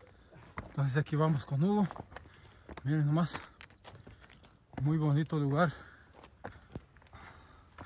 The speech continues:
Vamos a ir a, allá donde hay nieve. A ver si podemos tocar la nieve. Pero ahí se mira que encontramos un poco más cerca. Ahorita vamos a ver si lo podemos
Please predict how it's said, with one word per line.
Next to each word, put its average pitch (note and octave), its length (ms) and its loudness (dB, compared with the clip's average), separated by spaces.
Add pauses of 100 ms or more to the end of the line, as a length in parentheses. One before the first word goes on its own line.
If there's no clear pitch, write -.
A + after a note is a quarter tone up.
(540)
Vamos D#3+ 280 2
a D#3 60 2
ir D#3+ 80 4
a, D#3 120 4 (1500)
allá D3 220 4
donde E3+ 220 4
hay E3 100 4
nieve. G3 360 4 (880)
A C3+ 60 -2
ver D#3 120 2
si D#3 120 -4
podemos D#3+ 520 -2 (200)
tocar D3+ 300 0
la D#3+ 140 4
nieve. F#3 340 2 (560)
Pero C#3 180 0
ahí D#3 120 0
se D3 140 -4
mira D#3+ 340 2
que B2+ 160 -2 (720)
encontramos C#3+ 520 0
un D#3 60 -4
poco D#3 200 -4
más D3 180 -2
cerca. E3+ 380 -2 (960)
Ahorita C#3 260 -2
vamos D3 260 -2
a C#3+ 60 0
ver D3+ 80 2
si - 120 -6
lo C#3 100 0
podemos C#3 320 0